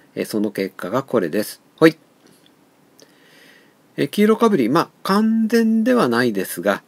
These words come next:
え、結構これですっきりしたのがわかります。え、調整は、え、トーンカーブを使ったんですが、え、ここではレベル補正と、え、して使ったという感じです。え、ブルーチャンネルのハイライトポイントを大きく山に食い込むように補正しました。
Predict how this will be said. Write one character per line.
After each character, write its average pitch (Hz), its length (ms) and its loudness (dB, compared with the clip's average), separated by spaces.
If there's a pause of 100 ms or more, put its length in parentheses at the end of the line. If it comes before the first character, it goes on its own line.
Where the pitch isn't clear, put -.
え、 101 100 -2
結 165 240 -2
構 76 300 -4
こ - 100 -6
れ 98 100 -4
で 92 100 -8
す - 160 -12
っ - 80 -20
き 107 100 -10
り 98 80 -4
し - 80 -12
た 80 120 -8
の 85 100 -10
が 117 100 -2
わ 104 80 -2
か 98 80 -6
り 101 80 -4
ま 98 160 -4
す。 - 160 -20 (640)
え、 - 60 -4
調 208 200 0
整 226 160 -2
は、 214 220 0
え、 151 140 -2
ト 165 180 0
ー 190 40 2
ン 190 60 -2
カ 190 240 -2
ー - 20 -2
ブ 110 100 -6
を 80 80 -4
使 - 180 -6
っ 90 60 -6
た - 220 -6
ん 87 40 -8
で 76 100 -10
す - 120 -14
が、 - 220 -4 (140)
え、 113 100 -4
こ - 140 -16
こ 196 120 -2
で 202 80 0
は - 160 0
レ 120 100 -2
ベ 156 140 -2
ル 190 80 -6
補 247 140 -8
正 285 180 -2
と、 - 320 -4
え、 82 320 -12
し - 80 -16
て 90 140 -10
使 - 180 -8
っ 92 100 -6
た 92 140 -6
と - 80 -12
い 78 40 -6
う 73 40 -10
感 90 220 -8
じ 90 100 -10
で 90 120 -8
す。 - 160 -18 (760)
え、 135 80 -2
ブ 151 140 2
ル 190 100 0
ー - 20 -6
チ 202 100 -2
ャ 208 80 2
ン 196 60 -2
ネ 143 100 0
ル 104 100 0
の 90 120 -4
ハ 135 160 -4
イ 147 60 0
ラ 151 80 -2
イ 151 80 -4
ト 156 80 -8
ポ 147 160 0
イ - 20 -2
ン 110 80 -4
ト 95 160 0
を 104 80 -2 (140)
大 147 160 2
き - 120 -14
く 123 160 -2
山 113 240 -2
に 98 80 -4
食 110 140 -4
い 107 80 -4
込 120 120 -4
む 107 100 -2
よ 82 100 -4
う 87 60 -4
に 123 80 -2
補 113 160 -14
正 87 280 -10
し - 140 -12
ま 92 160 -6
し - 100 -14
た。 85 240 -4